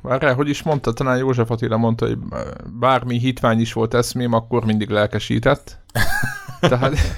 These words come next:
Speaker 1: <laughs> kicsit így voltunk mi a, a jó, jóslásokkal is, na de vissza,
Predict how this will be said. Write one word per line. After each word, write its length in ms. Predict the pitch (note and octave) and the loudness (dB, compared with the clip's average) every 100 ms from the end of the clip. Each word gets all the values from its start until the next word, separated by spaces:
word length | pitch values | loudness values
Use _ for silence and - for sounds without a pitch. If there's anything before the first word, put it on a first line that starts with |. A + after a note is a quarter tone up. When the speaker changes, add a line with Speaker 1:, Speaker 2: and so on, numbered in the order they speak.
| - - B2+ - - | -4 -2 -2 -4 -12
Speaker 1:
<laughs> 760 | - - - - - - - - | -12 -6 -4 -4 -6 -6 -8 -4
kicsit 260 | F3+ D3+ | -2 0
így 160 | D#3 C#3+ | 2 2
voltunk 380 | B2 B2 C3+ C3 | 0 0 0 0
mi 100 | C3 | 4
a, 120 | C3+ - - - - - - - - - - | 4 2 -12 -18 -18 -16 -18 -20 -20 -20 -10
a 160 | C3 C3 | -2 0
jó, 180 | C#3 C3+ | 2 2
jóslásokkal 680 | C#3+ C3+ - A#2 A#2+ A2+ | 2 2 0 -2 -2 0
is, 80 | A#2 | 0
na 120 | B2+ | 2
de 220 | B2+ A2 - - | 0 0 -2 -12
vissza, 260 | - F3 C3 | -4 -2 2